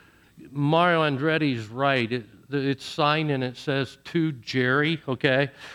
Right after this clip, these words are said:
So it is personalized. I want you to notice that. But anyway, it, it was fascinating to me that he was different than I expected, the perception I had, but mostly in a lot of good ways.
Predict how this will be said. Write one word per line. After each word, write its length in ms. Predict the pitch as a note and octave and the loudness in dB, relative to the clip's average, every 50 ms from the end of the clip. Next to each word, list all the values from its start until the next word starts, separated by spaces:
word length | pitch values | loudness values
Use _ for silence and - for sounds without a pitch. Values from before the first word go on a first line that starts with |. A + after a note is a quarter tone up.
| - - _ | -20 -20 _
So 240 | - - E3 D#3+ D#3+ | -2 0 2 4 4
it 80 | D#3 | 4
is 140 | F#3 G3+ - | 2 2 0
personalized. 960 | - - F3+ E3+ E3+ E3 - E3 E3 D#3 D#3 D3+ D3 C#3+ D#3 E3 E3+ D3 C3+ | -2 0 0 2 2 0 -2 -2 -2 0 0 2 2 2 2 0 -2 0 0
I 100 | C#3 A#2 | 0 0
want 280 | B2 B2 C3 C3+ - E3+ | 2 0 -2 -2 -2 -2
you 60 | D#3+ | -2
to 100 | F3 F3 | 0 0
notice 320 | F3 F3 C3+ A#2 A#2 A2 - - | 0 0 0 -2 -4 -6 -6 -4
that. 280 | A#2 G#2 B2 C#3 - - - - - - D#3+ - _ - | -2 0 0 0 -2 -6 -14 -20 -20 -20 -20 -16 _ 2
But 200 | G3 A#3 A#3 B3 | 4 6 6 6
anyway, 640 | C4+ D4 D4 C4+ A#3 G#3 G3+ G#3 G#3+ A3 A3+ A3+ B3 | 6 6 6 6 6 6 6 6 6 6 6 6 6
it, 140 | C4 A#3+ A#3 | 4 6 6
it 40 | |
was 240 | B3+ C4 B3 G#3+ F3 | 6 6 6 6 4
fascinating 580 | - - B3+ A#3+ C4+ C4+ - A#3+ B3 A3 G#3+ E3 | 4 4 4 4 4 2 4 4 4 4 4 4
to 120 | G3 A3 A3+ | 4 4 4
me 120 | G3+ G#3+ | 4 6
that 160 | F#3+ G3 F#3 | 4 4 4
he 100 | G3 G3+ | 4 2
was 240 | F#3+ F#3 E3+ - - | 2 2 0 0 -4
different 420 | - - A3 A3 A3+ A3 A#3+ F#3 | -2 2 2 2 4 4 2 2
than 140 | - F#3+ F3 | 4 2 2
I 120 | F3 D#3+ D#3 | 2 2 0
expected, 640 | C#3 - - - - G3+ F#3+ F#3+ - E3+ D3 B2 - - - - C3+ B2+ | -2 -4 -6 0 2 2 2 4 2 2 2 2 -2 -8 -20 -20 -20 -20
the 460 | - - D3+ D#3 D#3+ D#3+ D3+ D3 F3+ E3 | -14 -12 -10 -10 -8 -6 -2 0 0 0
perception 640 | C#3 B2+ F3 E3 - - G#3+ G3+ G3 - - F#3+ | 2 0 0 -2 2 2 2 2 2 2 0 2
I 100 | E3+ D#3+ | 2 2
had, 240 | D#3 G3 G#3+ G3+ D3+ | 2 2 2 4 4
but 240 | E3+ F3 D#3 E3 F#3+ | 4 2 4 4 6
mostly 600 | F3+ F#3+ A3+ C#4 D4+ C#4 - - G3+ F#3 F3 E3+ | 8 8 8 8 6 4 2 0 0 2 4 4
in 180 | E3 E3+ E3+ D#3+ | 4 2 2 2
a 140 | D3+ D#3 | 0 0
lot 260 | D#3 D3+ E3 G3 G3 F#3 | 2 4 4 4 4 2
of 140 | D3+ A#2 | 0 2
good 180 | A2+ F#3+ G3 F3 | 2 2 2 2
ways. 240 | D#3 D3 C#3+ B2 | 2 2 0 0